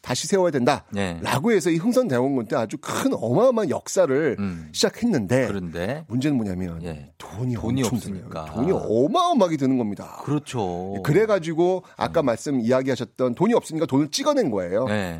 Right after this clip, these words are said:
Speaker 1: 그게 이제 당백전이
Speaker 2: 당백전
Speaker 1: 됐고,
Speaker 2: 됐고.
Speaker 1: 또 돈이 없으니까 어떻게 했냐면 또 하나의 방법으로
Speaker 2: 네.
Speaker 1: 원납전.
Speaker 2: 원납전.
Speaker 1: 이게 고소득층에게
Speaker 2: 음.
Speaker 1: 당시 뭐 주로 양반들이 되겠죠.
Speaker 2: 그렇죠. 사대부들.
Speaker 1: 그렇죠. 이 양반 사대부들한테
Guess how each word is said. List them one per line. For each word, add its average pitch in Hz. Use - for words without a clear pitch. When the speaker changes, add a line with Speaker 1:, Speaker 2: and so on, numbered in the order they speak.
Speaker 1:
그게 131
이제 127
당백전이 139
Speaker 2:
당백전 110
Speaker 1:
됐고, -
Speaker 2:
됐고. 78
Speaker 1:
또 147
돈이 165
없으니까 190
어떻게 147
했냐면 151
또 185
하나의 180
방법으로 127
Speaker 2:
네. 82
Speaker 1:
원납전. 196
Speaker 2:
원납전. 95
Speaker 1:
이게 139
고소득층에게 139
Speaker 2:
음. 82
Speaker 1:
당시 180
뭐 160
주로 139
양반들이 139
되겠죠. 107
Speaker 2:
그렇죠. 107
사대부들. 104
Speaker 1:
그렇죠. 151
이 127
양반 131
사대부들한테 165